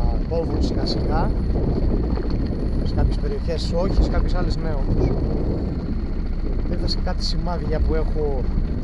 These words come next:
και θα επιλέξω να ψαρέψω με ζόγκα. Είναι λίγο βαθιά κομμάτια. Με αυτή τη ζόγκα, η οποία είναι,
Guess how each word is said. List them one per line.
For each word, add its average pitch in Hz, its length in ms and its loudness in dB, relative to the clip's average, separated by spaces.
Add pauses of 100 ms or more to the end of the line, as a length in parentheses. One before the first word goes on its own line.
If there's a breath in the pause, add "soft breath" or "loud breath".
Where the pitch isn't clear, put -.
(2000)
και - 100 -2
θα 156 60 -4
επιλέξω 170 440 -2
να 175 60 0
ψαρέψω 165 400 -2
με 147 120 -2
ζόγκα. 160 420 2 (680)
Είναι - 160 -4
λίγο - 120 0
βαθιά - 260 -2
κομμάτια. - 480 -2 (1700)
Με 151 60 -6
αυτή 143 180 -4
τη 147 120 0
ζόγκα, 151 440 0 (640)
η - 40 0
οποία 185 380 0
είναι, 180 360 -2